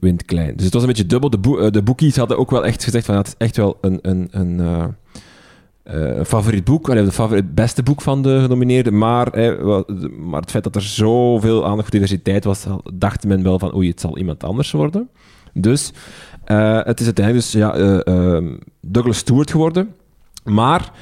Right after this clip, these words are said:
moet er wel bij gezegd worden, ook zijn boek heeft een divers kantje, want hij is pas de tweede Schot die deze prijs wint. Dus de Schotten, het is een Schot. De tweede Schotten heb-, eh, dus de Schotten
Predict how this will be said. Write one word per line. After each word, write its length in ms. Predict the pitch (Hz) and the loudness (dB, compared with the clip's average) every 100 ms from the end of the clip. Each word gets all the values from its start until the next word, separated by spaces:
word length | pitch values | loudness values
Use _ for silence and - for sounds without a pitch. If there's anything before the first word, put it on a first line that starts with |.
| - | -10
moet 120 | - 127 | -2 0
er 60 | |
wel 100 | 135 | 2
bij 100 | 123 | 2
gezegd 180 | 127 123 | 0 0
worden, 260 | 127 123 - | 0 0 0
ook 200 | 127 - - | 0 -2 -6
zijn 320 | 98 131 165 | 0 2 4
boek 300 | 170 - 170 - | 2 0 -6 -2
heeft 240 | 135 - | -2 2
een 80 | 127 | 2
divers 540 | 123 135 135 - - | 2 0 -2 -4 -8
kantje, 380 | - 139 147 131 | -2 -2 0 0
want 440 | 110 127 160 - - - - | 2 0 -2 -8 -16 -14 -2
hij 140 | 120 | 0
is 100 | 127 | 0
pas 200 | - 127 | 0 0
de 140 | 107 101 | 0 0
tweede 320 | 110 151 170 | 0 2 2
Schot 580 | - - 202 220 - - _ _ | 0 -2 -2 -2 -8 -16 _ _
die 180 | 135 123 | -2 2
deze 200 | 123 - | 2 0
prijs 280 | 98 92 - | -2 -2 -2
wint. 300 | 165 226 - _ - _ - | -2 -4 -16 _ -20 _ -10
Dus 140 | 90 | -4
de 100 | 92 | -2
Schotten, 320 | - 135 127 | -2 -2 -2
het 100 | 98 | -2
is 80 | 98 | -2
een 80 | 92 | -4
Schot. 340 | - 80 - - - - | -4 -8 -8 -20 -20 -12
De 80 | - | -8
tweede 220 | 92 135 | -2 -2
Schotten 360 | 117 - 123 104 | -2 -2 -2 0
heb-, 240 | 104 98 | 0 0
eh, 140 | 98 101 | 2 2
dus 120 | 101 | 2
de 60 | 101 | 0
Schotten 260 | - - | 0 0